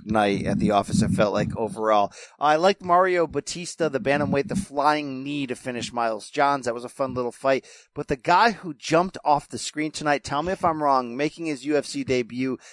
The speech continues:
the welterweight Chaos Williams, with needing just twenty-seven seconds to knock out Alex Morono. Basically, Chaos Williams jumped into oncoming traffic and just let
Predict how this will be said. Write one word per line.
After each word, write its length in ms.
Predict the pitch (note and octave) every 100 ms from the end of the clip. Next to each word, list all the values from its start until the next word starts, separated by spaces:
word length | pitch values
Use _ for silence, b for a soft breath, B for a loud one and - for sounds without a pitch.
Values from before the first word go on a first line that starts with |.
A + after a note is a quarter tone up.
| F#2+ B
the 100 | B2+
welterweight 680 | B2+ D3 - C#3+ B2 B2 _
Chaos 760 | - - A#3 C#4+ D#4+ B3+ - -
Williams, 840 | F3 G#3+ A#3+ B3 E3 C3 B2+ - - _ _ _
with 260 | F3 F3+ - G4+ -
needing 360 | G3 G#3 G3
just 260 | F3+ E3+ -
twenty-seven 720 | - A3 A#3+ A#3 A#3+ G#3+ F#3
seconds 460 | - G3+ F#3 D3+ -
to 100 | D3+
knock 280 | D#3 E3 E3+
out 180 | C#3+
Alex 380 | C#3+ D#3 D#3 -
Morono. 580 | C#3 C3+ E3 F3+ D3+ C3 b b b b -
Basically, 460 | D4+ - - A3+
Chaos 420 | - A#3+ G#3 G3
Williams 400 | G3 G#3+ F#3+ C#3+
jumped 480 | - D3 G3 C4 -
into 400 | - G3+ F#3+ F#3+
oncoming 440 | F3 F#3+ F3+ F3 D3+
traffic 520 | F3 E3+ E3+ D3+ C#3
and 100 | C3
just 300 | C#3 C3+ -
let 280 | C3+ E3+